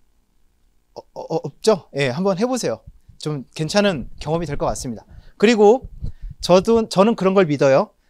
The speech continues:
그 특정 과목하고 그 사람하고의 궁합이 되-, 전 되게 중요하다고 봐요. 전 당연히 문과고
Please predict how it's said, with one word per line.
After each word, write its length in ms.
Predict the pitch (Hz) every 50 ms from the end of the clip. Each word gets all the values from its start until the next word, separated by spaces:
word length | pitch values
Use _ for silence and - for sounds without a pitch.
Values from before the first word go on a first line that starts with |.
| _ _ _ _ _ _ _
그 440 | _ 180 175 175 175 175 175 170 -
특정 400 | _ - 262 - - 302 294 285
과목하고 920 | 254 - 156 156 180 208 214 - - 196 190 180 180 220 240 254 262 247 - _ _ _ _ _ _
그 640 | - 170 170 175 170 170 170 170 165 160 151 - _ _ _
사람하고의 680 | - - - 233 233 233 220 214 202 190 180 170 165 156
궁합이 420 | - - 165 170 190 196 185 190
되-, 200 | 165 165 151 -
전 180 | _ - 151 147
되게 180 | 131 139 127 127
중요하다고 580 | - - - 143 143 135 127 123 120 113 117
봐요. 200 | - 95 87 85 - - _ _ _ _ _ _ _ _ _ _ _ _ _ _ _ _ _ _ _ _ _
전 200 | - 190 196 190
당연히 320 | - 165 170 180 180 165
문과고 600 | 127 131 147 - 165 151 135 113 107 120 165 -